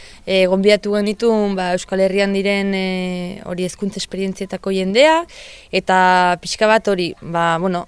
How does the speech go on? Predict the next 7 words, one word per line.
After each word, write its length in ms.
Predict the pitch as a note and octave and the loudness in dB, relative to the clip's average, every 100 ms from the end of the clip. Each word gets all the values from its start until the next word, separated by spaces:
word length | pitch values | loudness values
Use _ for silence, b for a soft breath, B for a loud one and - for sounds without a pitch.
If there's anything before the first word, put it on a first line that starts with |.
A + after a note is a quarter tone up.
| - | -8
eh, 140 | E3+ | -10
pentsatzen 480 | - E3+ F3+ - G3 | -8 -8 -8 -6 -4
dugu, 640 | G3 G3+ G#3 G3 F#3+ F3+ - | -2 2 2 2 0 -6 -10
eh, 320 | F#3 F3 F3 | -8 -6 -6
hezkuntz 760 | E3+ - F#3+ F#3+ F#3+ F#3 - - | -8 -6 -4 -2 -2 -4 -8 -10
proiektu 400 | - G3 G3 G#3 | -4 -2 0 0
bakoitza 320 | F#3+ G#3 G3+ | 2 0 0